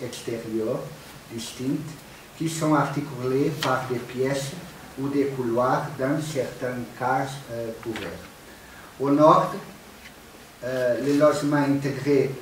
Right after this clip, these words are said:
le patio d'entrée quotidienne, le patio, on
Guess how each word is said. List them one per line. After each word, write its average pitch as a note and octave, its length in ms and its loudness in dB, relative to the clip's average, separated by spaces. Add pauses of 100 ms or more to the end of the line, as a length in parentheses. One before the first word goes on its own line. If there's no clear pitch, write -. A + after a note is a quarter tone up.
(120)
le A#2+ 80 -4
patio C3+ 500 0 (160)
d'entrée C3 580 0 (160)
quotidienne, B2 640 -2 (240)
le A#2 60 -8
patio, C3 440 -2 (680)
on A2+ 40 -14